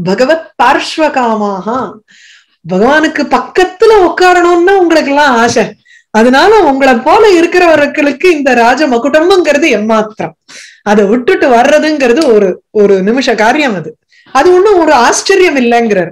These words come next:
நதச்சித்திரம். உம், நவா இதம்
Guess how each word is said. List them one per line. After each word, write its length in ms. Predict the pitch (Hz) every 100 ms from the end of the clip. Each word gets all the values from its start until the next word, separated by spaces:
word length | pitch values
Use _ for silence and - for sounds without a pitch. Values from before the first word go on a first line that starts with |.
| 220
நதச்சித்திரம். 760 | 254 381 381 - - 240 190 - _ - - - - - _ -
உம், 240 | 269 330
நவா 460 | 226 214 214 262 339 269
இதம் 480 | 240 277 277 208